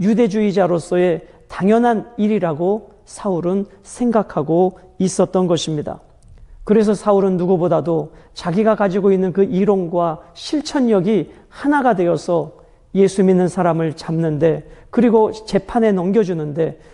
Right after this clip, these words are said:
그리고 저들을 죽이는 찬성표에 누구보다도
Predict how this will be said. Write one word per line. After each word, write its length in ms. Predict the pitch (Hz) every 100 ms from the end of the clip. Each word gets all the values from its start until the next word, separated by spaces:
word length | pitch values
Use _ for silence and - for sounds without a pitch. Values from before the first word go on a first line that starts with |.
| -
그리고 320 | - 196 220
저들을 460 | 214 196 190 202 190
죽이는 480 | - 196 202 202 185
찬성표에 880 | - 277 285 277 - 175 202 170 - - -
누구보다도 800 | 185 175 165 165 143 160 156 160